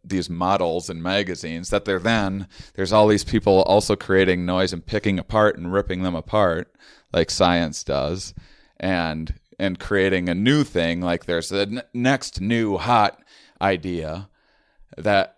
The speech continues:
and it's, it's like the system is pushing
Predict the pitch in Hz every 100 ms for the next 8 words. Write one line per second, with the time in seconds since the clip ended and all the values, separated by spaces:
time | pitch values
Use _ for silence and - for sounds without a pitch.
0 | _ 113 113 104 95 98 101 - - -
1 | - _ _ _ _ _ _ _ _ _
2 | - - 113 - 107 104 101 92 - 151
3 | - 107 90 87 87 90 87 80 - _
4 | - 104 - 87 80 78